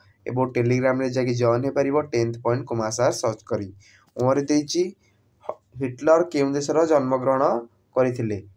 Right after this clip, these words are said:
ହିଟଲର ଅଷ୍ଟ୍ରିଆରେ, ହେଲା? ଏଟା ହସେଇ ହବ ବୋଧେ। ୟୁନିଟ୍ ଥ୍ରୀ ପିଲାମାନେ ଦେଇଛି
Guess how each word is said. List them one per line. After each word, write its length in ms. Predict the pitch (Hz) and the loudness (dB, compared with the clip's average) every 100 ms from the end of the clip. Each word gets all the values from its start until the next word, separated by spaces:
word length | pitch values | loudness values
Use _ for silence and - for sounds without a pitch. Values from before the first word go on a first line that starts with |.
| _ 123 | _ -8
ହିଟଲର 380 | 120 135 175 | 0 2 2
ଅଷ୍ଟ୍ରିଆରେ, 640 | - 127 - 135 127 107 98 | 0 -6 -6 0 2 2 -2
ହେଲା? 280 | 139 180 | -4 -2
ଏଟା 540 | 127 120 _ _ _ 131 | -2 -6 _ _ _ -6
ହସେଇ 360 | 123 120 131 | -4 -2 -2
ହବ 100 | 127 | 0
ବୋଧେ। 360 | 110 104 101 104 - _ _ _ _ _ _ _ _ _ _ 135 | 0 -2 -6 -10 -16 _ _ _ _ _ _ _ _ _ _ -2
ୟୁନିଟ୍ 320 | 139 151 147 | 0 0 -2
ଥ୍ରୀ 160 | - | -2
ପିଲାମାନେ 440 | 147 147 151 151 156 | -2 2 4 2 2
ଦେଇଛି 520 | 151 143 160 240 | 0 0 -2 -2